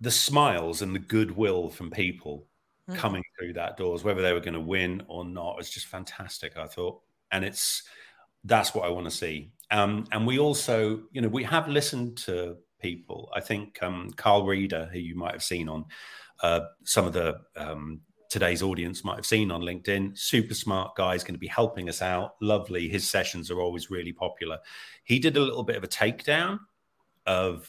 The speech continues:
Speaker 1: um, some of the returning events that are coming after lockdown has finished, he says, touching wood. Um, and he said, you know, you have to accept the fact that people need to work.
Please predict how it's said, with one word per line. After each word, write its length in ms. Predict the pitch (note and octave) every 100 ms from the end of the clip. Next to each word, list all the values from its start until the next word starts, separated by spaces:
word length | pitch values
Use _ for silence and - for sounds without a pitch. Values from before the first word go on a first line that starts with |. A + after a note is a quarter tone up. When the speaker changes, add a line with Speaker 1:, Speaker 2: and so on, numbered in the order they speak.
| -
Speaker 1:
um, 460 | F#2 F#2 F#2+ F#2
some 280 | E2+ - G2+
of 60 | F#2+
the 80 | F2+
returning 640 | F2+ - G2+ F#2+ F2+ F#2
events 500 | F#2 A2 - - -
that 160 | -
are 20 | -
coming 380 | F#2 F#2 F2+ -
after 440 | G2 F2+ - E2 D2+ -
lockdown 540 | - - E2 D#2 D2+ D2 _ _ _ _ _ -
has 120 | -
finished, 340 | - G#2 C3+ -
he 80 | -
says, 240 | G2 F#2+
touching 320 | - - -
wood. 180 | C3+ D3+ - - - - - _ -
Um, 560 | G#2+ G#2+ A2 A2 B2+ - -
and 200 | A2+ A2+
he 60 | A#2
said, 240 | C#3 A#2+
you 100 | C#3+
know, 60 | B2
you 140 | C#3
have 380 | - D3 A2+ -
to 360 | - C#3 B2+ -
accept 520 | - - D3 - -
the 60 | G#2
fact 320 | D3 - -
that 120 | -
people 320 | - G#2 G#2+
need 220 | F#2+ G2
to 100 | G2
work. 440 | F#2+ C3 A2 -